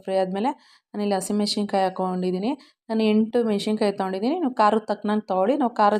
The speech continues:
ಜಾಸ್ತಿನೇ ತಿಂತೀವಿ ಅದಕ್ಕೋಸ್ಕರ. ಇವಾಗ ಇದೊಂದು ಸ್ವಲ್ಪ ಚೆನ್ನಾಗಿ ಫ್ರೈ ಆದಮೇಲೆ ಮಿಕ್ಸ್ ಮಾಡಿಬಿಟ್ಟು ಇವಾಗ ನಾನು ಈರುಳ್ಳಿ ತೊಗೊಂಡಿದ್ದೀನಲ್ಲ, ಒಂದು ಕಪ್ಪು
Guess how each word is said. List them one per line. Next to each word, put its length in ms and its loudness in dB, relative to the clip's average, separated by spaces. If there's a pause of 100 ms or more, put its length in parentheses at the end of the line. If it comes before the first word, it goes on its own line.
ಜಾಸ್ತಿನೇ 440 -4
ತಿಂತೀವಿ 360 -6
ಅದಕ್ಕೋಸ್ಕರ. 540 -4 (560)
ಇವಾಗ 220 -2
ಇದೊಂದು 260 0
ಸ್ವಲ್ಪ 220 -4 (460)
ಚೆನ್ನಾಗಿ 460 2
ಫ್ರೈ 220 -2
ಆದಮೇಲೆ 340 0
ಮಿಕ್ಸ್ 200 -12 (240)
ಮಾಡಿಬಿಟ್ಟು 400 -4 (100)
ಇವಾಗ 220 0
ನಾನು 120 2 (140)
ಈರುಳ್ಳಿ 360 4
ತೊಗೊಂಡಿದ್ದೀನಲ್ಲ, 600 -2
ಒಂದು 160 -6
ಕಪ್ಪು 200 -6